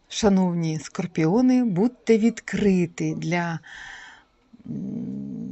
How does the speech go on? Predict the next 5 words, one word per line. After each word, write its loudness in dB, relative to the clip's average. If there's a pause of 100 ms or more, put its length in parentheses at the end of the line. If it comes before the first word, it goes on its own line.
(140)
спілкування 0 (100)
і -4
компромісів, 0
для -2
взаєморозуміння. -4